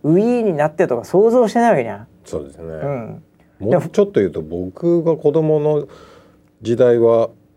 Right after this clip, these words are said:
Speaker 2: あの、ゲームウォッチってやつでした。
Speaker 1: そうだよ、そうだよ、そう、そう、そう。<laughs> あれはもう一生あるんだろうなと思ってたもんね、
Speaker 2: はい。
Speaker 1: 当時ね。
Speaker 2: はい、はい。
Speaker 1: ええ、スマホなんて当然想像できないから。
Speaker 2: うん、うん。
Speaker 1: っ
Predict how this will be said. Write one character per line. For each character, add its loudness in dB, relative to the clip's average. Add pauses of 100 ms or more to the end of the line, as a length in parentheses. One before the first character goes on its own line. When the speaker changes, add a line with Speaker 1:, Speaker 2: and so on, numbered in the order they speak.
(120)
Speaker 2:
あ -18
の、 -16
ゲ 2
ー 2
ム 4
ウ 2
ォ 0
ッ -2
チ -14
っ -10
て -12
や -6
つ -14
で -12
し -16
た。 -20
Speaker 1:
そ 2
う 0
だ -4
よ、 -20
そ 0
う -6
だ -6
よ、 6
そ 4
う、 6
そ 0
う、 -14
そ -14 (140)
う。 -8 (380)
<laughs> -8
あ 6
れ 8
は 8
も 4
う -8
一 -2
生 2
あ 2
る 2
ん 2
だ 4
ろ 0
う -4
な 0
と 2
思 6
っ -2
て -8
た -4
も -12
ん -8
ね、 -4
Speaker 2:
は 0
い。 -6
Speaker 1:
当 0
時 -4
ね。 -12 (120)
Speaker 2:
は -16
い、 -16
は -18
い。 -20 (160)
Speaker 1:
え -4
え、 -8
ス 0
マ 6
ホ 4
な 4
ん -2
て -6
当 2
然 4
想 2
像 2
で 2
き -6
な -10
い -18
か -20
ら。 -10
Speaker 2:
う -6
ん、 -6
う -6
ん。 -8
Speaker 1:
っ -12